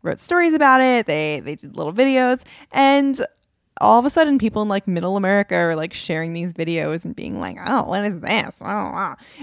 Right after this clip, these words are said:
And it made me, I was like, "You know, not for me. I wouldn't do it." But it's so crazy how people are just, like,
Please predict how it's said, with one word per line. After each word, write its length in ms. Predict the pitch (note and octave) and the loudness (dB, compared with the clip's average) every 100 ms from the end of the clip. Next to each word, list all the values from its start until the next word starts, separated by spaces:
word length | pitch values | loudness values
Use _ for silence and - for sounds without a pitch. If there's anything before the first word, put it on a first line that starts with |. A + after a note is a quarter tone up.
| C4+ | -12
And 120 | - | -6
it 60 | B3 | -6
made 140 | E4+ A#4 | -6 -8
me, 80 | A#4+ | -8
I 60 | D#4+ | -8
was 160 | F#4 F#4 | -6 -6
like, 200 | F4+ F#4+ | -8 -10
"You 60 | |
know, 360 | F#4 F4+ F4+ F#4 _ _ _ _ _ _ | -12 -10 -10 -12 _ _ _ _ _ _
not 280 | G#3+ G3 - | -2 0 0
for 100 | F#4 | -4
me. 280 | D4 C4+ C#4 - | -2 -2 -4 -6
I 180 | E3 E3+ | -6 -4
wouldn't 300 | G#3 D#4 F4 | -6 -8 -4
do 180 | G3 E3+ | 0 2
it." 240 | E3+ - - _ | 0 -4 -12 _
But 100 | C#4+ | -2
it's 200 | E4+ - | -2 -4
so 140 | G#4 A#4 | -8 -6
crazy 520 | - G4+ A#4 A#4+ G#3+ | -4 -2 -2 -2 0
how 140 | G3 | 0
people 300 | G3+ A#3+ B3+ | 0 -2 0
are 120 | C4+ C4+ | 0 0
just, 240 | C#4 - | -6 -4
like, 420 | C4+ B3+ B3 - | -2 0 -2 -6